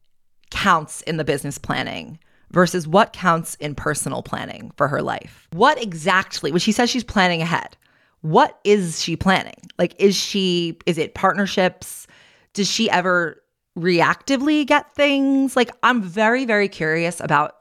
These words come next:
the inner work, like, the operations of thirteen management and how she, and how it's intertwined with her life. Because,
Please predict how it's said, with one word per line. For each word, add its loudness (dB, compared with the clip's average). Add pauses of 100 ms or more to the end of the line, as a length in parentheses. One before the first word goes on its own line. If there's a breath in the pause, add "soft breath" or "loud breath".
the -4
inner 0
work, -6
like, -6
the -6 (120)
operations 2
of -4 (360)
thirteen 2
management -2 (400 loud breath)
and 2
how 2
she, -4
and 2
how 2
it's -4
intertwined -2
with -2
her -2
life. -6
Because, -4